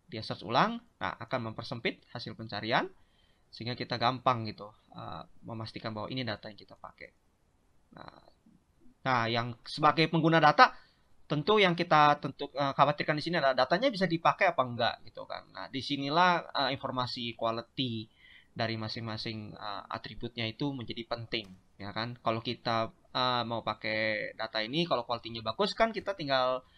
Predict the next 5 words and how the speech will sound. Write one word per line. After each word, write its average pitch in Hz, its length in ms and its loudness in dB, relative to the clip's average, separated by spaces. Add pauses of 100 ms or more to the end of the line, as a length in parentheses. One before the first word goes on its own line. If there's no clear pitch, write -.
(360)
eh, 127 960 4
gunakan 135 400 2
dalam 123 240 2
report 113 240 -8
kita. 98 400 -12